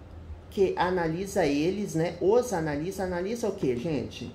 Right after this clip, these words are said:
Esse them aqui se refere a product orders,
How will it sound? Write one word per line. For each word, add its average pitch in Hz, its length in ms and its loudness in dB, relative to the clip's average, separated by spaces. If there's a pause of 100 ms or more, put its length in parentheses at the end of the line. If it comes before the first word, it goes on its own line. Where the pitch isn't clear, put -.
(140)
Esse 160 280 -2
them 156 420 0
aqui 147 240 -4
se 175 160 -6
refere 165 580 -2
a 180 240 0 (720)
product 175 640 2
orders, 113 580 -4